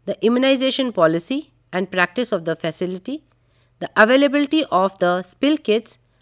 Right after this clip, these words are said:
and the protocols that are being followed for the management of the spills and the accidents. We must find out if there is I E C material that has been prepared by the hospital,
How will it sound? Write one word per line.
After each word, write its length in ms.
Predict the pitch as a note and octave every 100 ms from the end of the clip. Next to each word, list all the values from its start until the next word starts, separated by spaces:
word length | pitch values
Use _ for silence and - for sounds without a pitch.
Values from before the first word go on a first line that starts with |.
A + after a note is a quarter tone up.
| -
and 180 | B3 C#4
the 100 | D4+
protocols 680 | B3 A#3+ C4 C4 C4 C#4
that 180 | A#3 F#3
are 120 | F#3
being 200 | F3+ F#3+
followed 500 | F#3+ - E3 G#3+ D#4 - _ _
for 180 | F#3+
the 100 | F#3
management 600 | F#3 E3+ F3 F3+ G#3 A#3 -
of 180 | D#3 D#3
the 120 | F3
spills 460 | - D#3 F3+ - - _ _ _ -
and 220 | E3+ E3
the 120 | A#3 -
accidents. 720 | C#3 - A2+ - F2 - - _ _ _ _ _ _ _
We 100 | B3
must 320 | C4 D4+ F4 -
find 320 | G#3 G3+ G#3+
out 300 | A3 E4 - _ _ _ -
if 280 | C#4 E4+ - -
there 200 | F#3+ G#3+
is 180 | B3+ - -
I 240 | F#3+ A3+ A3+
E 140 | C4
C 200 | - C4+
material 560 | A3 F3+ F3+ E3+ A3 C4+ _ -
that 180 | F3+ F#3+
has 160 | F#3+
been 180 | F#3 G#3
prepared 500 | G#3 G3 F#3+ F#3+ G3
by 140 | F3
the 120 | D#3 E3+
hospital, 540 | D3+ D3 - E3+ A#3+